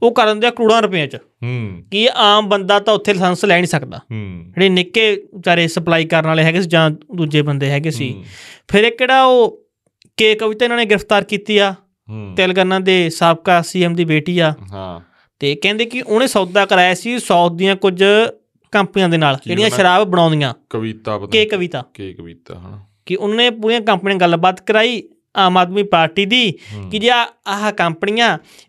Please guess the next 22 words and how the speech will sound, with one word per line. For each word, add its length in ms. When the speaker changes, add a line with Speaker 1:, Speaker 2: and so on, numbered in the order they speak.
Speaker 1:
ਇਹ 100
ਹੁਣ 120
ਦਿੱਲੀ 220
ਜਾ 100
ਕੇ 80
ਸ਼ਰਾਬ 280
ਵੇਚਣਗੀਆਂ। 640
Speaker 2:
ਹੂੰ। 400
Speaker 1:
ਤੇ 160
ਪਹਿਲਾਂ 360
ਲੱਗਦੇ 320
ਸੀ 420
ਪੱਚੀ, 540
ਅਹ, 840
ਫੀਸਦੀ 400
ਲੱਗਦੇ 280
ਸੀ 220
ਪੈਸੇ 440
ਹਰੇਕ 240
ਬੋਤਲ 320
ਦੇ 80
ਉੱਪਰ। 240